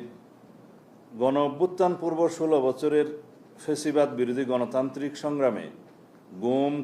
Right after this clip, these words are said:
খুন ও নির্যাতনের শিকার হওয়া ব্যক্তিদের এবং দুই হাজার চব্বিশ সালের জুলাই আগস্টের গণ অভ্যুত্থানকালে সংঘটিত সকল হত্যাকাণ্ডের বিচার,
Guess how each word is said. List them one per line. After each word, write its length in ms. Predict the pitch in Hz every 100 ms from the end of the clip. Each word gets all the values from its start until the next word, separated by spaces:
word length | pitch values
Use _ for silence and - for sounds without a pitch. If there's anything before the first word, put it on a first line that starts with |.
| 143
খুন 320 | 147 147 147
ও 100 | 151
নির্যাতনের 600 | 143 110 123 120 123 123
শিকার 400 | - 131 143 131
হওয়া 220 | 120 131
ব্যক্তিদের 460 | 110 107 - 120 101 - - - - - - -
এবং 300 | 113 120 143
দুই 160 | 131 135
হাজার 240 | 143 151
চব্বিশ 480 | 151 147 120 127 123
সালের 340 | 147 147 139
জুলাই 320 | 117 123 123 123
আগস্টের 440 | 123 135 - 139
গণ 200 | 120 120
অভ্যুত্থানকালে 920 | 117 101 120 - 151 147 147 143 160 - - - - - -
সংঘটিত 640 | - 165 165 160 160 170
সকল 520 | 160 190 190 202 196
হত্যাকাণ্ডের 680 | 170 175 170 143 143 135 131
বিচার, 380 | 113 - 87 80